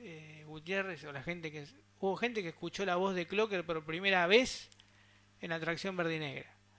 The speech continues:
Porque no-, nosotros se lo dijimos, queríamos, nuestra función era saber qué clase de, de, de, de tipo o qué era lo que transmitía más allá de cómo trabajara este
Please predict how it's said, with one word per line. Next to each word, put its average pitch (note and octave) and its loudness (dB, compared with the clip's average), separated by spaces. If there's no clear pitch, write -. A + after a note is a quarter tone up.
Porque E3 0
no-, F3+ -8
nosotros G3+ 4
se F3 -6
lo E3 -2
dijimos, F3 0
queríamos, G#3+ 2
nuestra E3 -4
función F#3+ -2
era A#3 6
saber A#3+ 0
qué G3+ 0
clase G#3+ 4
de, F#3 0
de, E3+ -6
de, E3 -10
de E3+ 0
tipo F#3+ 0
o F3 -6
qué B3 2
era A#3+ 8
lo G#3 4
que F#3 0
transmitía F#3 2
más F#3 0
allá G#3 4
de G3+ 6
cómo G3+ 2
trabajara G3 6
este G3 -4